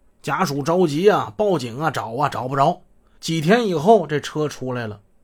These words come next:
啊，人也发现了，在后备箱早死多时了。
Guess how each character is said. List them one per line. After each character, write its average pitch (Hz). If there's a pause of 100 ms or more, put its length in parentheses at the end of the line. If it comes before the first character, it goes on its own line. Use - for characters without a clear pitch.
(180)
啊， 107 (460)
人 156
也 151
发 151
现 143
了， 131 (320)
在 127
后 147
备 131
箱 143 (140)
早 156
死 127
多 139
时 113
了。 131